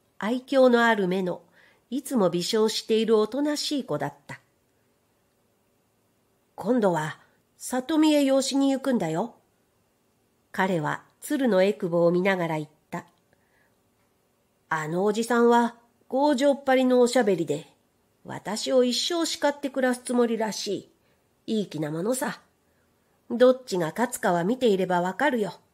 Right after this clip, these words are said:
それでね、つーちゃん。私が家督をするときには、迎えに来るからね。それまでちゃんと待っていておくれよ。」「ええ、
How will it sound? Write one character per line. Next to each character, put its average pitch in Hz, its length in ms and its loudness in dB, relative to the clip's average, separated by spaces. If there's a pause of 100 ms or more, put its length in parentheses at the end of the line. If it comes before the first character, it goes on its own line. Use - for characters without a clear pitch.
(760)
そ 208 240 -4
れ 180 80 -2
で 180 140 -2
ね、 240 340 -2 (160)
つ 208 140 -6
ー 185 60 -4
ち 214 140 -6
ゃ 202 120 -2
ん。 180 60 -10 (1300)
私 165 400 -6
が 214 280 0 (160)
家 202 140 -6
督 233 280 2
を 247 60 10
す 247 160 -2
る 254 80 -2
と 254 140 2
き 254 100 -2
に 226 140 4
は、 160 220 -2 (540)
迎 302 280 6
え 285 40 8
に 285 140 4
来 285 80 -2
る 247 80 4
か 190 100 -2
ら 160 140 -6
ね。 196 240 -4 (880)
そ - 220 -10
れ 175 100 -2
ま 220 140 2
で 180 100 2
ち 196 140 -8
ゃ 226 80 0
ん 226 40 -4
と 233 320 -2 (280)
待 302 200 4
っ - 40 -14
て 262 80 4
い 240 100 2
て 226 100 6
お 214 80 6
く 226 120 0
れ 220 100 6
よ。」 208 220 0 (1500)
「え 339 200 -2
え、 - 60 -16